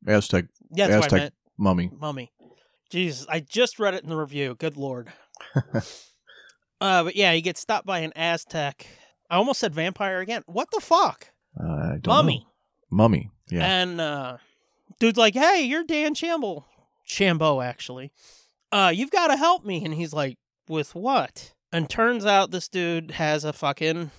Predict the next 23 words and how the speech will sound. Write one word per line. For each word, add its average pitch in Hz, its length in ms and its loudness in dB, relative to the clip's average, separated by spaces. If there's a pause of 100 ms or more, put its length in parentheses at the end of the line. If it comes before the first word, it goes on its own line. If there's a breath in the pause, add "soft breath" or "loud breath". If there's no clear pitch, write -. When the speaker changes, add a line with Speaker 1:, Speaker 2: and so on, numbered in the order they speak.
(240 soft breath)
Speaker 2:
turkey 233 360 2
he's 156 160 0
been 147 160 -2
raising 139 480 -2 (260)
because 151 320 -2
he's 170 160 -4
got 170 240 2
a, 160 240 0
uh, 139 340 -2
sled 160 760 0 (320)
that 156 260 2
he 175 140 -6
had 151 280 2
when 143 220 -4
he 151 120 -6
was 139 280 -4
back 147 280 -2
in 139 80 -8
Aztec-y 151 600 -4
times. 135 580 -8 (180)
Speaker 1:
Mm-hmm. 101 360 2 (1120)
Speaker 2:
And, 160 240 0
uh, 139 300 -4